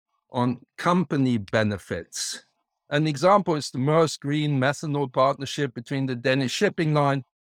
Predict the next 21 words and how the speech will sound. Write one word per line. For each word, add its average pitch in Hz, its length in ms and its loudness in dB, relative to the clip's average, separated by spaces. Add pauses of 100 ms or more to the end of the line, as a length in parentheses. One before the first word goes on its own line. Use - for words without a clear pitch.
and 190 240 2
renewable 156 580 4
energy 127 580 -2
company 113 580 -2
Ørsted. 113 640 -2 (920)
They 233 140 4
have 220 320 2 (420)
decided 147 680 2 (140)
to 151 100 -6
develop 160 520 4
a 143 80 -10
six - 340 -4
hundred 175 280 0
seventy-five 143 1080 -2 (220)
megawatt 139 680 2 (140)
power-to-X 180 1000 -2
facility 131 580 -4
on 113 140 0
the 120 80 0
U 123 140 4
S - 240 -2